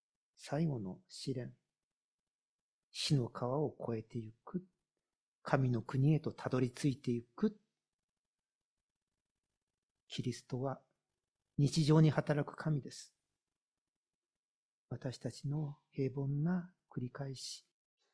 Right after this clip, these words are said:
そこに喜びがあり、試練がある。その日々に、まさにキリストは付き添うんです。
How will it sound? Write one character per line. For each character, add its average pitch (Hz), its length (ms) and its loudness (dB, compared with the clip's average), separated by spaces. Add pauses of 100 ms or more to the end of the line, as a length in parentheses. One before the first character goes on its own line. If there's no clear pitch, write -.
(340)
そ - 140 -8
こ 127 100 0
に 120 80 0
喜 120 80 2 (240)
び 131 140 -2
が 139 80 -2
あ 139 40 0
り、 131 80 -2
試 - 220 -6
練 135 180 -2
が 135 80 -6
あ 143 40 -8
る。 147 120 -12 (420)
そ - 200 6
の 165 80 12
日 196 220 8
々 196 100 10
に、 113 220 4 (840)
ま 180 120 10
さ 185 120 8
に 135 140 8
キ - 160 -8
リ 139 80 4
ス - 100 -4
ト 156 120 0
は 151 80 0
付 - 200 -6
き - 40 -2
添 185 180 6
う 156 40 6
ん 120 80 0
で 110 100 -10
す。 - 160 -20